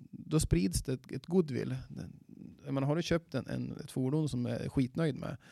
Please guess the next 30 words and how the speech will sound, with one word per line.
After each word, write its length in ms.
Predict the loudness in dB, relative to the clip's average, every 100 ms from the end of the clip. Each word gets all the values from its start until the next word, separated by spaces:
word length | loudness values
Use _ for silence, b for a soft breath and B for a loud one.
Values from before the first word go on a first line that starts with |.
| B B B _ -10
och 180 | -4
säger 180 | 0 2
det 60 | 2
till 140 | 0
dina 200 | -2 -2
kompisar 500 | 0 -2 -2 -4 -2
att, 220 | -4 -6 -2
ja, 60 |
men 140 | 0 2
där, 240 | 4 4
den 200 | 2 2
där, 180 | 2 2 2
de 140 | 2
hade 200 | 2 2
bytt 240 | 2 2
den 100 | 2
här 60 | 2
mattan, 360 | 2 0 0 0
gjort 180 | 2
ordning 240 | 2 2 2
den, 120 | 0
så 100 | 0
den 80 | 2
här 80 | 2
var 100 | 2
ju 120 | 0
liksom 280 | -2 -4 -2
tipptopp 420 | -2 -2 -2 -2
för 100 | 0
mig. 300 | 2 2 -2